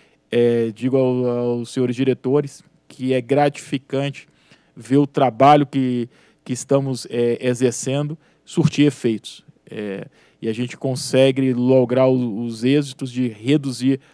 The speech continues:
a cota e tudo isso em benefício da, da tarifa. Afinal de contas,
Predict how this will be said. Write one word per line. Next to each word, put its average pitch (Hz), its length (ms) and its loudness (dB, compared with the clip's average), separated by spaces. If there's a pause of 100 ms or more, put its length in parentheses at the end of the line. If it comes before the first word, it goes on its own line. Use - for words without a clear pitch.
(100)
a 110 160 -4
cota 131 400 2
e 123 40 -4
tudo 127 300 -4
isso 131 220 -4
em 131 40 -8
benefício 123 800 -6 (340)
da, 120 340 2
da 120 200 -2
tarifa. 110 500 -2
Afinal 123 380 -6
de - 80 -8
contas, 135 420 -6